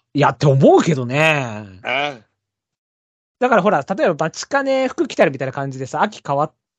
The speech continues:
Speaker 1: てから変わったみたいなのあると思うんですけど、
Speaker 2: うん。
Speaker 1: したらもっと離してていいと思うんですよね、着差を。
Speaker 2: ですよね。
Speaker 1: それこそ、うん。あの、ほら、ジャスティンパレスみたいな感じでさ、
Speaker 2: うん。
Speaker 1: あれ、いきなりもう変わってる馬みたいな感じだったら、
Speaker 2: うん。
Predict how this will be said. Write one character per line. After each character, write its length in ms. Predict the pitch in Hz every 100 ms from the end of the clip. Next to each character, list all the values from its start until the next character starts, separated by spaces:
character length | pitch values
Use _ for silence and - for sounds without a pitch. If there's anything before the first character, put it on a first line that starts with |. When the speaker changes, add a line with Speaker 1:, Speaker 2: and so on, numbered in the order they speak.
| _
Speaker 1:
て 60 | 165
か 100 | 156
ら 80 | 135
変 80 | 151
わ 80 |
っ 80 | 160
た 120 | -
み 80 | 165
た 60 | 135
い 40 |
な 40 | 123
の 60 |
あ 20 |
る 120 | 165 135 _ -
と 60 |
思 120 | 139
う 40 | 175
ん 20 |
で 60 | 120
す 80 |
け 80 | 127
ど、 320 | 120 123 104 - _ _ -
Speaker 2:
う 40 |
ん。 180 | - 139
Speaker 1:
し 80 | 202
た 100 | 427
ら 80 | 185
も 120 | 294
っ 80 | -
と 80 |
離 240 | - 175 214
し 100 | -
て 80 | 165
て 100 | 131
い 40 |
い 40 |
と 80 | 123
思 80 | 113
う 20 |
ん 0 |
で 60 | 101
す 20 |
よ 60 | 107
ね、 80 |
着 240 | 107 131 131
差 180 | 135 117
を。 40 |
Speaker 2:
で 40 |
す 80 | 117
よ 220 | 107 90
ね。 280 | 90 117 131
Speaker 1:
そ 100 | 175
れ 80 | 247
こ 120 | 254
そ、 360 | 214 180 143 139
う 20 |
ん。 40 | 139
あ 40 |
の、 100 | 139
ほ 80 | 139
ら、 100 | 123
ジ 80 | 147
ャ 40 |
ス 60 | -
テ 80 | 196
ィ 40 |
ン 40 | 180
パ 100 | 190
レ 100 | 160
ス 100 | 127
み 80 |
た 60 | 117
い 40 |
な 60 | 113
感 160 | 120 113
じ 100 | 113
で 100 | 107
さ、 300 | 127 110 110
Speaker 2:
う 40 |
ん。 300 | 131 117 87 _
Speaker 1:
あ 80 | -
れ、 100 | 233
い 60 | 226
き 80 | 294
な 80 |
り 60 | 285
も 120 | 269
う 40 | 185
変 100 | 175
わ 80 | 208
っ 40 |
て 80 | 214
る 80 | 190
馬 220 | 160 156
み 80 | 131
た 80 | 143
い 20 |
な 80 | 131
感 140 | 160
じ 60 | 165
だ 60 | 196
っ 40 |
た 100 | 160
ら、 180 | 175 135
Speaker 2:
う 60 |
ん。 320 | 127 104 85